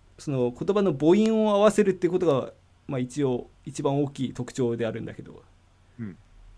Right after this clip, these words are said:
Speaker 1: ペリーロードがエイオーオで、コーディネートがオーイエーオー。だから、なんか、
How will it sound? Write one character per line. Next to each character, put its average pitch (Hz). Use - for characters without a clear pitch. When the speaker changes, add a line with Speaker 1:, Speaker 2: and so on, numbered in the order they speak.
Speaker 1:
ペ 160
リ 214
ー 214
ロ 214
ー -
ド 170
が 139
エ 151
イ 190
オ 180
ー -
オ 123
で、 160
コ 175
ー 185
デ 190
ィ -
ネ 185
ー 160
ト 139
が 123
オ 180
ー 185
イ 180
エ 180
ー -
オ 131
ー。 -
だ 135
か 120
ら、 -
な 147
ん 139
か、 -